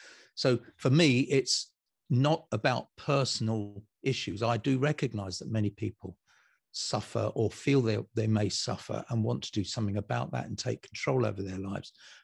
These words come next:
But I think that puts the rest of us at jeopardy, and that's why we take the position we do.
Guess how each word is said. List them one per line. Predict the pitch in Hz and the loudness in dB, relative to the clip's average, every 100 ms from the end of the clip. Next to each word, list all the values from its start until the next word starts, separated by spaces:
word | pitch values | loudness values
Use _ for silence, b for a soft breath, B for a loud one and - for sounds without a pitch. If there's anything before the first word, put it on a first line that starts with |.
| _ | _
But | 113 | -4
I | 113 113 | -2 -2
think | 123 113 | -4 -4
that | 107 - | -6 -6
puts | 127 - - | -8 -8 -6
the | 104 | -4
rest | 110 110 - | -2 -4 -6
of | 95 | -6
us | 98 - - _ - | -6 -8 -12 _ -12
at | - - | -12 -8
jeopardy, | - - - - 92 98 | -8 -8 -10 -8 -6 -6
and | 98 | -6
that's | 98 - - | -8 -10 -8
why | 110 98 98 _ | -6 -6 -10 _
we | 107 | -6
take | - 113 | -6 -8
the | - | -8
position | 110 113 - 113 | -6 -6 -4 -4
we | 110 | -4
do. | 135 | -4